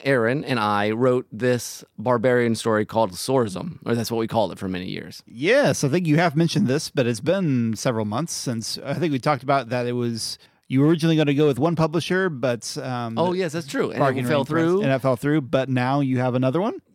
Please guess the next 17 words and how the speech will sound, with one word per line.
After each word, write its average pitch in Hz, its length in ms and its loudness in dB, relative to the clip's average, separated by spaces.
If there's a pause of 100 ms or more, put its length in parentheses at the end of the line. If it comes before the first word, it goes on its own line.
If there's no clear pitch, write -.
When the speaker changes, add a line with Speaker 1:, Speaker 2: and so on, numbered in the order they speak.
Speaker 1:
Yes, 214 440 -2
and 156 480 -2
so 175 260 4
Sorzum 196 680 2
and 151 360 -2
the 135 60 -2
God 131 260 2
Who 139 60 -2
Devours 120 440 0
is 110 160 -10
now 120 220 -2
published. 165 640 -6 (100)
Speaker 2:
<gasps> - 80 -20
Dun, 156 380 -8 (480)
dun, 185 120 2
Speaker 1:
Both 147 220 4
Speaker 2:
dun. 247 480 2